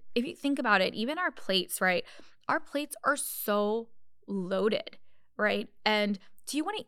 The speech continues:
eat off of, like, a buffet plate? Like, when you're, like, when you're having your meal, right, do you wanna eat off of a plate that you're just, like, dumping every single thing on? And then you look at your plate and it's just, it's not appetizing. It's,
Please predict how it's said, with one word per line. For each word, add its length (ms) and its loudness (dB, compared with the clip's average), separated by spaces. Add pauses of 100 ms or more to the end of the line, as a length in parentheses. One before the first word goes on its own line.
eat 260 -4
off 220 4
of, 120 -2
like, 220 2
a 100 2
buffet 520 0
plate? 380 2
Like, 140 0
when 100 0
you're, 220 2
like, 340 -2
when 180 0
you're 320 0 (100)
having 300 0
your 120 2
meal, 460 2 (840)
right, 160 2
do 100 -2
you 60 4
wanna 220 4
eat 200 0
off 200 4
of 100 -6
a 80 2
plate 380 0
that 160 -2
you're 100 -8
just, 240 -4
like, 120 -6 (120)
dumping 380 2 (120)
every 340 0
single 420 -2
thing 320 -6 (140)
on? 420 0 (380)
And 100 2
then 100 2
you 100 0
look 200 0
at 80 -4
your 120 0
plate 460 2
and 100 -2
it's 240 -2
just, 320 -2 (440)
it's 220 -2
not 280 2
appetizing. 760 2
It's, 240 -2